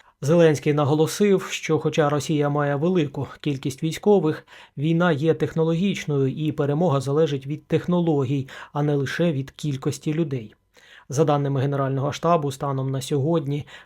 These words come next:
загальні бойові втрати російських окупантів становлять вже більше п'ятсот п'ятдесят тисяч осіб. Також президент України назвав зброю,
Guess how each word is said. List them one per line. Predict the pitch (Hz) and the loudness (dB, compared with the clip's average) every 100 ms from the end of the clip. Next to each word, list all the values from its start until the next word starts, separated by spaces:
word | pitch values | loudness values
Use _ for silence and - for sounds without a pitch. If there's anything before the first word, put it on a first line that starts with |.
| - | -8
загальні | 127 135 143 135 | -2 2 2 0
бойові | 127 143 139 135 | 0 -2 0 -4
втрати | - 147 135 139 | -4 -4 -4 -4
російських | 135 135 131 135 143 | -6 -8 -10 -8 -6
окупантів | 143 151 175 170 147 | -4 0 0 0 -4
становлять | 131 135 143 156 135 | -6 -4 -2 -2 -2
вже | 113 139 131 120 123 | -2 -4 -4 -8 -10
більше | 165 180 - 170 143 - - - _ - | -4 -4 -2 -2 -2 -4 -20 -20 _ -8
п'ятсот | 151 147 160 - - 180 180 | -6 -2 -4 -4 -2 -2 -4
п'ятдесят | 143 135 135 160 147 - | -6 -4 -2 -4 -6 -6
тисяч | 135 143 131 - | -6 -6 -10 -12
осіб. | 165 127 - - _ _ _ _ _ _ _ _ | -12 -12 -12 -18 _ _ _ _ _ _ _ _
Також | 156 139 147 175 - - | -2 0 2 2 2 -2
президент | 151 143 143 143 | 0 0 0 0
України | 135 139 143 180 165 | 0 -2 0 0 0
назвав | 139 135 139 147 135 | 0 0 0 0 -2
зброю, | 131 156 135 135 156 190 | 0 2 2 0 2 0